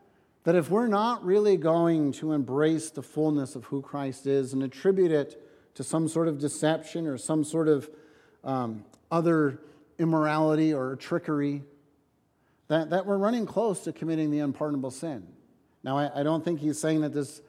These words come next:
church necessarily did it. I do believe he's laying out the absurdity as to where this can potentially lead.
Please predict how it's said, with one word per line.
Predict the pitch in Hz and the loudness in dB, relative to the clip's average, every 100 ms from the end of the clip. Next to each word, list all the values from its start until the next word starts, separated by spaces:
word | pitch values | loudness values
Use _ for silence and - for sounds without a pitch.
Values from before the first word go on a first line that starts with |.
| _ - | _ -20
church | - 175 147 | -4 -2 0
necessarily | 156 147 143 127 120 | -4 -4 -4 -4 0
did | 160 180 | 0 2
it. | 165 - | 0 -6
I | |
do | 120 147 | -2 0
believe | 160 151 156 165 143 | 2 2 4 2 0
he's | 147 | -4
laying | 135 156 160 | -2 0 2
out | 151 160 151 | 0 -2 -4
the | 135 | -6
absurdity | 117 - 190 180 143 135 175 - _ _ | -4 -2 0 0 0 -2 -6 -14 _ _
as | 160 - | -6 -2
to | 151 | 0
where | 135 165 170 | 2 4 2
this | 156 151 | 0 -4
can | 170 151 | -6 -4
potentially | 151 - 139 131 143 147 | -4 -6 -8 -8 -4 2
lead. | 180 214 160 | 4 4 2